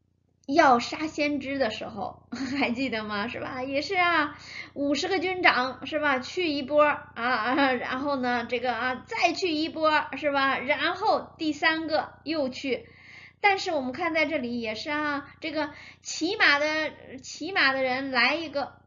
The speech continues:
啊，是吧？再来一个，然后第三个谁来了？约兰说：“套车，我亲自去。”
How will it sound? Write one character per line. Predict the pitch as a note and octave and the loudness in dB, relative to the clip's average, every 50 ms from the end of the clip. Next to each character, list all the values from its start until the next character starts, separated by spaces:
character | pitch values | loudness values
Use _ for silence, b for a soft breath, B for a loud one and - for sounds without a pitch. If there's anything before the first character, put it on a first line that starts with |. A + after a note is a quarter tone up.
| _ _ | _ _
啊， | _ B3+ | _ -8
是 | C4+ D#4 | -6 -6
吧？ | D4 C#4+ C#4 C4+ C#4 B B B B B _ | -4 -4 -4 -4 -6 B B B B B _
再 | - A4 B4 B4+ B4 A4+ G4 E4+ | 6 10 10 12 12 10 6 2
来 | D#4 D4 C#4 C#4+ D4+ | 2 0 -2 -2 -4
一 | D#4+ D4 C#4 C4+ | -6 -8 -12 -12
个， | B3+ D4 C#4+ C4 - - _ _ | -12 -10 -10 -10 -12 -14 _ _
然 | _ A#3 A#3+ C4 | _ -10 -10 -8
后 | D4 D4 | -8 -10
第 | C#4 C#4+ D4+ C#4 | -12 -12 -14 -16
三 | B3+ - C#4 C4 C4 | -12 -10 -10 -10 -8
个 | C4 B3 | -10 -12
谁 | A#3+ A#3+ A#3 | -12 -12 -14
来 | A3+ A3+ G3+ G3 | -14 -12 -12 -12
了？ | G3+ G3 G3 | -10 -12 -12
约 | G#3 A#3+ C4+ C4 | -8 -6 -6 -4
兰 | B3+ A3 A3 A#3 | -4 -4 -4 -6
说 | C4 B3+ B3 | -6 -8 -10
：“套 | - - F#4+ F4+ | 0 4 4 4
车， | C4+ - G4 F#4+ F#4 F#4+ - | 4 4 2 0 0 0 -4
我 | - C4+ C4+ | -4 -4 -4
亲 | C4+ - - F#4 F#4+ | -4 -4 -10 -10 -10
自 | D#4 E4+ D4+ | -10 -12 -12
去。” | B3 - D#4+ D4+ C#4+ | -10 -8 -8 -8 -8